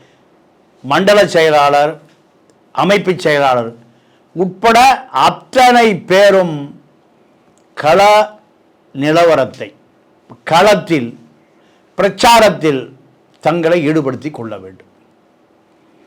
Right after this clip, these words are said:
ஒரு கிளை கழகத்தில் இருநூறு உறுப்பினர்கள் சேர்க்கப்பட்டு அது தலைமை கழகத்திலே பதிவு செய்யப்பட்டிருந்தால் அந்த இருநூறு பேரோடு அந்த கிளை கழக செயலாளர் பிரச்சாரத்தில் கலந்து கொள்ள வேண்டும்.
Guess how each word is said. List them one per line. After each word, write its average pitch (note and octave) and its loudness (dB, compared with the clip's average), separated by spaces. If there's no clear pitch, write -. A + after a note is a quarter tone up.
ஒரு D#3+ -2
கிளை C4+ 2
கழகத்தில் A3+ 2
இருநூறு G#3+ 2
உறுப்பினர்கள் F#3+ 0
சேர்க்கப்பட்டு F#3 0
அது E3+ 2
தலைமை G#3+ 2
கழகத்திலே E3 0
பதிவு F3 -2
செய்யப்பட்டிருந்தால் D3+ 0
அந்த G3+ -2
இருநூறு D#4 4
பேரோடு C#4+ 4
அந்த B3+ 2
கிளை C4+ 2
கழக C4 4
செயலாளர் A#3+ 4
பிரச்சாரத்தில் B3+ 2
கலந்து G#3+ 2
கொள்ள G3 2
வேண்டும். D3+ -2